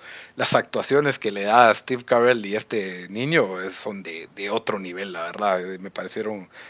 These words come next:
espectaculares la, la forma de que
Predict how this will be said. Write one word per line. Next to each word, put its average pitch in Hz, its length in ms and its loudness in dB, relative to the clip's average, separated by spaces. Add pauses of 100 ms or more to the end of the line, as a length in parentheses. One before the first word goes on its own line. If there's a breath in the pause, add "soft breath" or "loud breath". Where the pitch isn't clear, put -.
(100)
espectaculares 104 1000 0
la, 92 320 -12 (500 soft breath)
la 98 140 -6
forma 117 560 0
de 92 240 -10 (180)
que 78 380 -16